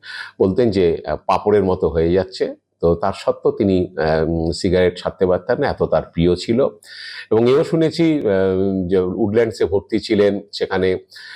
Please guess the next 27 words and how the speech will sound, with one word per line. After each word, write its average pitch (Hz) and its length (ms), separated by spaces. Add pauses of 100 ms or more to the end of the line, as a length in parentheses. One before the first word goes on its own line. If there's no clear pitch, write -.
(160)
আহ, 95 100
কেউ 98 180
একজন 95 240
দেখা 90 220
করতে 98 340
গেছেন, 90 280
তিনি 87 300
স্মোকার, 90 500 (280)
আহ, 78 180
তার 87 120
কাছ 87 240
থেকেও, 87 280
আহ, - 400
চেয়ে 90 240
লুকিয়ে, 82 440
আহ, 78 420
দুটো 82 260
টান 80 240
মেরেছেন 82 480
সিগারেটে, 82 600 (320)
এও 98 220
ঘটনা 87 360
ঘটেছে। 90 420 (600)
তো 202 80
যাই 190 260
হোক, 190 220
আহ, 123 60